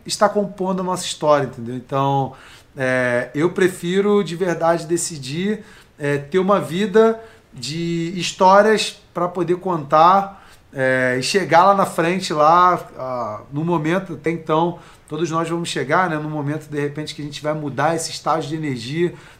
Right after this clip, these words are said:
é, que a gente vive hoje, né, na forma material, pra gente, de repente, pra um outro tipo de energia,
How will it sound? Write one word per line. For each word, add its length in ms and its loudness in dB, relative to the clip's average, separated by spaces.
é, 260 -4
que 100 -10
a 60 -4
gente 300 -8
vive 240 -10
hoje, 340 -2
né, 180 -6
na 100 -12
forma 300 -4
material, 680 -2
pra 80 -12
gente, 240 -12
de 40 -12
repente, 360 -8
pra 120 -16
um 60 -8
outro 260 -6
tipo 300 -16
de 100 -10
energia, 580 -6